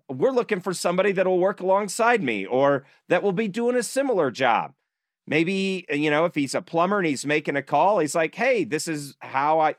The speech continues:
this is what our vans look like. I check in in the morning like this." These kinds of things. Anything that will not only humanize, uh, the experience, 'cause now somebody gets a flavor for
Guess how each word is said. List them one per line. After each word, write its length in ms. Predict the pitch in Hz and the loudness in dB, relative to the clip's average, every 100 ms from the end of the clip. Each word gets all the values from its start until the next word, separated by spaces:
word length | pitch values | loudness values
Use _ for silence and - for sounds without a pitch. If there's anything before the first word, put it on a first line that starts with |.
| _ | _
this 200 | 117 147 | -8 -8
is 120 | 139 | -6
what 140 | 170 | -2
our 60 | 196 | -2
vans 440 | 180 240 226 151 | 0 0 -2 -4
look 200 | 156 - | -8 -4
like. 340 | 135 117 95 110 | -2 0 -2 -6
I 140 | 107 | -8
check 340 | - - 135 | -6 -4 -4
in 60 | 156 | -4
in 80 | 165 | -4
the 80 | 175 | -2
morning 320 | 185 196 202 | -2 -2 -2
like 200 | 208 185 | -4 -2
this." 300 | 240 139 - _ _ _ - | -2 -4 -8 _ _ _ -8
These 400 | 180 208 202 - | -4 -4 -6 -8
kinds 420 | 151 156 165 151 | -4 -2 -2 -4
of 140 | 139 | -4
things. 360 | 147 123 82 - _ _ - | -2 -2 -2 -12 _ _ -6
Anything 600 | 190 269 - 156 139 120 | -4 -4 -4 -4 -4 -4
that 160 | 113 | -6
will 280 | 104 101 95 - | -4 -6 -6 -6
not 180 | 127 147 | -4 -4
only 400 | 196 107 95 - _ _ _ | -4 -6 -10 -18 _ _ _
humanize, 880 | _ - 202 165 117 101 92 92 - - | _ -6 -2 0 0 0 -2 -4 -10 -8
uh, 240 | 110 104 98 | -4 -2 -2
the 160 | 107 | -4
experience, 640 | 101 - - 107 107 120 - | -6 -8 -6 -2 -2 -6 -4
'cause 480 | 120 104 98 - - _ - | -4 -4 -8 -14 -20 _ -10
now 300 | 117 139 156 | -4 -2 -2
somebody 320 | - 123 113 | -4 -4 -4
gets 200 | 120 - | -6 -10
a 60 | |
flavor 600 | 104 - 113 123 120 107 | -14 -8 -4 -2 -2 -4
for 460 | 101 - 101 101 95 | -6 -8 -4 -2 -4